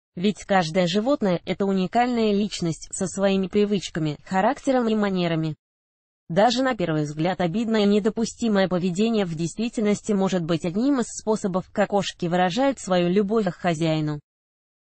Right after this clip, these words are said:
Счастливчики по жизни, каких людей любят коты. Нередко можно наблюдать необъяснимую любовь кошки к определенному человеку. Удивительно, когда один член семьи и регулярно кормит, поит животное, играется с ним и посвящает много времени, однако всю любовь кот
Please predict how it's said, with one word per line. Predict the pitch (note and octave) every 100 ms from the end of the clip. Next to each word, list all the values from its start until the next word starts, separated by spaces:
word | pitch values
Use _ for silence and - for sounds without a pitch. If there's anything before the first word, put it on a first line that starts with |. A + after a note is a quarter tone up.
| _
Счастливчики | - A3+ - A#3+ C#4+ - D4 C#4
по | B3+ A3
жизни, | F#3 G3+ E3 E3
каких | D#3 G#3+ G#3+ E3
людей | G3+ G3 G#3+ F#3+
любят | A3+ G#3+ -
коты. | G3+ G3 E3+ D3+ _ _ _
Нередко | F#3 G#3 A#3 D4+ - A3+
можно | G3+ B3+ A#3+
наблюдать | A3+ F#3+ F#3+ G3 A3
необъяснимую | G#3+ F#3+ F3 F3+ - G#3+ B3 A#3+
любовь | G#3+ G#3 F3
кошки | A3+ G#3+ - F#3+
к | E3+
определенному | D#3+ F#3 F3 F#3+ A#3 C4 B3 A#3
человеку. | - F#3+ E3+ D#3 - E3 D3 _ _ _ G#3
Удивительно, | F#3+ G3+ G3+ C4 A#3+ G#3 -
когда | G3 F#3+ G#3
один | E3+ G#3
член | G#3 A#3 A3+ G#3
семьи | A3 G#3 F3 F3+
и |
регулярно | F#3 F3+ G3+ B3 C4+ G3+
кормит, | - D4 C#4 -
поит | A3+ C#4 A#3
животное, | G#3 G3 F3+ D#3+ D3+ -
играется | F#3+ G#3 F#3+ E3+ F#3
с | -
ним | B3+ C4+
и |
посвящает | G#3+ - G3+ - B3+ G#3
много | G#3 C4 A3+
времени, | F#3+ C4+ C#4 A3 E3+
однако | F3 F#3 G#3 F#3+
всю | E3 G#3
любовь | G3 F#3 F3+
кот | - D#3+